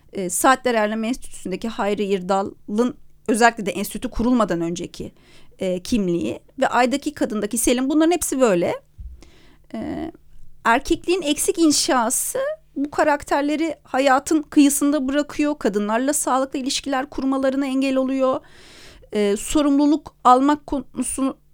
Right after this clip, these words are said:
geldiğinde hep tereddütlerini aşamayan karakterler oluyor bunlar.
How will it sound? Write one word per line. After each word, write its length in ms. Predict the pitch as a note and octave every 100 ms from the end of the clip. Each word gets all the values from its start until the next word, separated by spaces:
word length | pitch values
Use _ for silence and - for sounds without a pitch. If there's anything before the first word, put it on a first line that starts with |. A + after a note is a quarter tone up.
| -
geldiğinde 520 | A#3 B3 A#3+ A#3 C4+ D#4
hep 420 | F4 - - -
tereddütlerini 580 | D4+ C4 A3+ - C4+ C#4+
aşamayan 460 | B3 D#4+ C#4 A3+
karakterler 600 | G#3 F#3+ E3 - F#3+ F#3
oluyor 340 | F#3 F3 F3+ E3+
bunlar. 500 | F#3+ - B4+ -